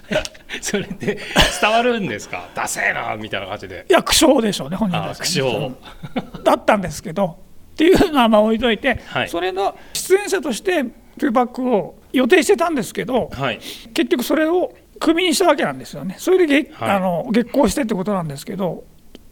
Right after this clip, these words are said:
Speaker 2: ただそれは別にこれ急にトゥーパックが人気だから呼んだわけじゃなくて、
Speaker 1: はい。
Speaker 2: 前からトラップトとか、あれですね、ブレンダズ・ガッタ・ベイビーとかの、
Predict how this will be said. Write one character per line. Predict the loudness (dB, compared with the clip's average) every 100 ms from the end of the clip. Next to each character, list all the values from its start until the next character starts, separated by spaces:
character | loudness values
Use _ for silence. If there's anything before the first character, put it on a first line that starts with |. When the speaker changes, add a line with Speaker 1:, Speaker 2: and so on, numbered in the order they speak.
| -2
Speaker 2:
た | 0
だ | 0
そ | 0
れ | 2
は | 2 2
別 | 0 2
に | 2
こ | 2
れ |
急 | 0 -2 -2
に | -2 -4
ト | 2 2
ゥ |
ー | 4
パ |
ッ | 0
ク | 0 0
が | 4
人 | 6 6
気 | 6
だ | 2
か | 4
ら | 2
呼 | 2
ん | 2
だ |
わ | 2
け | 2
じ | -4
ゃ |
な | -6
く | -8
て、 | -2 -2 -2
Speaker 1:
は | -4 -4
い。 | -4 -10 -8
Speaker 2:
前 | -2 0 0
か | 2
ら | 2
ト | 2 2
ラ | 2
ッ | 0
プ | -8
ト | -6
と | -4
か、 | 0 2 2 -2 -12
あ | -6 -4
れ |
で | -4
す | -2
ね、 |
ブ | 2
レ | 4 6
ン |
ダ | 6
ズ・ | 4
ガ | 2 0
ッ |
タ・ | 0
ベ | 0 2
イ |
ビ | 2 0
ー |
と | -2
か | -4
の、 | 0 0 0